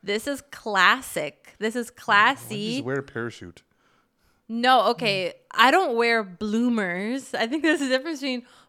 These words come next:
Speaker 1: bloomers and full coverage bikini bottoms.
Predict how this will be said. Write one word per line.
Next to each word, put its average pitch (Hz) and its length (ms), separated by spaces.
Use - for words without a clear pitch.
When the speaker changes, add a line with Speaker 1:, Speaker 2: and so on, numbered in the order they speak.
Speaker 1:
bloomers 220 960
and 214 260
full 226 200
coverage 214 520
bikini 226 600
bottoms. 175 960